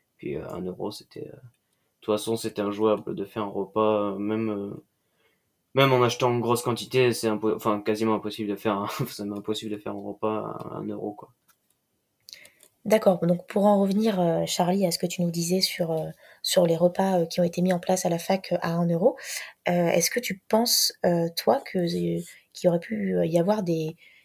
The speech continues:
Speaker 2: de, de meilleures, euh, mises en place d'aide ou, ou peut-être comment ça a été géré selon toi, euh, toi qui as pu te rendre, du coup, euh, euh, sur la fac pour, pour prendre ces repas, est-ce que tu penses qu'il y aurait une, une manière d'optimiser un petit peu plus la situation ou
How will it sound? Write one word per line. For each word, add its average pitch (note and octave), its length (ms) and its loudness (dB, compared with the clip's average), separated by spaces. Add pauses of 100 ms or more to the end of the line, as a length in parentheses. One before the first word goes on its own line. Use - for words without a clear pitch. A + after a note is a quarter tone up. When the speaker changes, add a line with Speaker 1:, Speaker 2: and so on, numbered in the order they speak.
(140)
Speaker 2:
de, E3 160 -2
de E3+ 140 0
meilleures, G3 500 8
euh, E3+ 220 4 (100)
mises F#3 300 2
en F3 80 4
place G3 400 2
d'aide F#3+ 320 8
ou, E3+ 160 -2
ou - 520 -16
peut-être F#3+ 440 2
comment F3+ 360 4
ça F3+ 180 0
a F3 40 6
été E3+ 240 2
géré F3+ 320 2
selon F3 240 0
toi, G#3 400 4
euh, E3+ 40 0 (360)
toi F#3+ 140 6
qui F#3+ 100 4
as F3+ 40 10
pu F3+ 140 -4
te E3+ 120 0
rendre, F3 340 0
du E3+ 120 -6
coup, G#3 240 -4
euh, E3+ 200 2 (580)
euh, F3 80 -6 (120)
sur - 200 0
la F3 80 4
fac G3+ 240 0
pour, E3+ 200 -6
pour - 180 -6
prendre G#3+ 260 0
ces - 160 2
repas, G3 300 2 (300)
est-ce F3 120 0
que - 80 -4
tu G3 140 -4
penses A#3 180 0
qu'il - 100 -2
y F3+ 40 2
aurait F3 80 4
une, E3+ 260 0 (180)
une F3 160 2
manière F3+ 380 2
d'optimiser F3+ 580 0
un F3+ 80 2
petit F3 140 -8
peu F3 120 -4
plus - 300 -4
la E3+ 80 0
situation A3+ 640 0 (400)
ou F#3 320 0